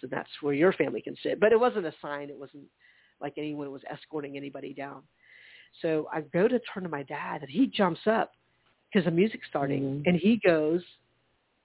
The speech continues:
Speaker 1: and I'm like, "What?" Now, now his, his outfit has changed. He's wearing, like, some type of, looks like a blue, like a royal blue felt, kinda looks almost like a military outfit, but not really. But it looks sorta like a
Speaker 2: Mm-hmm.
Speaker 1: f-, a f-,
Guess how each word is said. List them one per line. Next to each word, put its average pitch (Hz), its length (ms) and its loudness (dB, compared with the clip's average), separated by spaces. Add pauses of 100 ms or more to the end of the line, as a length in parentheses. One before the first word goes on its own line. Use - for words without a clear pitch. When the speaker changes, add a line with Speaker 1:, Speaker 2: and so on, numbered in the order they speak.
(100)
Speaker 1:
and 180 100 -4
I'm 202 40 0
like, 208 140 -4
"What?" 247 160 2
Now, 170 360 6
now 175 220 2
his, 170 200 2
his 190 240 2
outfit 143 320 0
has 127 120 -8 (120)
changed. 123 280 -8
He's 147 160 -8
wearing, 131 280 -10
like, - 200 -16 (120)
some - 140 -12
type 135 240 -8
of, 85 200 -8 (960)
looks 156 180 -4
like 151 220 -6
a 151 80 0
blue, 165 680 4
like 143 180 0
a 139 80 -2
royal 147 380 2
blue 151 640 2 (840)
felt, 151 280 4 (120)
kinda 190 160 4
looks 262 240 0
almost 240 260 6
like 180 140 0
a 139 80 0
military 147 560 0
outfit, 117 320 -4
but 131 120 -4
not 110 240 -6
really. 143 400 -6 (440)
But 170 100 8
it 165 40 8
looks 190 220 6
sorta 247 220 4
like 156 200 2
a - 40 4
Speaker 2:
Mm-hmm. - 20 2
Speaker 1:
f-, 156 380 -2
a - 20 -12
f-, - 60 -14